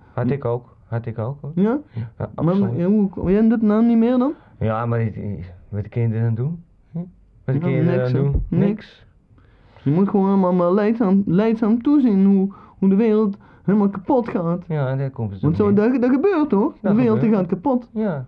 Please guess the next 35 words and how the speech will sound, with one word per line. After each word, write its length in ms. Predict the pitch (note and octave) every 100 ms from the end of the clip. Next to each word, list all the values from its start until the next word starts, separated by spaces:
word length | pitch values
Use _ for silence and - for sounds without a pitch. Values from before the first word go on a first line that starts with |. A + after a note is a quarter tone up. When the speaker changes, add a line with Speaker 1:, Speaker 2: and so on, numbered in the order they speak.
| -
Speaker 1:
dat 100 | D3
is 60 | C#3+
waar. 280 | A2 B2+ C#3 _ _ _ _ -
Wat 140 | C#3
je 40 | -
zegt, 240 | - A#2+ A2+ -
ja. 140 | B2+ - _
Speaker 2:
Terwijl 280 | G3 F#3
wij 140 | G3+ A3
hier 120 | G#3+
staan 180 | G#3 G#3+
te 80 | G3+
praten, 440 | B3 A3+ G3 F#3
eh, 360 | F#3 F#3+ D3+ E3
gaan, 560 | G3 F3+ F3+ F3 F#3+ - - -
in 80 | D3+
andere 280 | G#3+ G#3+ G#3+
landen 640 | G#3+ A3 A3 G#3+ G#3+ G#3
gaat 120 | G#3+
de 60 | G#3
wereld 280 | A3 A3 A3
kapot. 400 | G#3 G#3 E3+ -
Speaker 1:
Bij 160 | A#2+ G#2
bosjes 440 | B2+ C3+ C3 A#2+
vallen 280 | - B2+ A#2
ze. 120 | - G#2 - -
Bij 120 | - A2+
bosjes. 560 | G#2 B2 - A2 - _ _ _ - - _ - - -
En 100 | A#2
je 60 |
kan 100 | A#2 A2
er 100 | G#2+
niks 580 | G#2+ C3+ C#3 - - - - -
aan 200 | B2+ A2
doen. 180 | G2+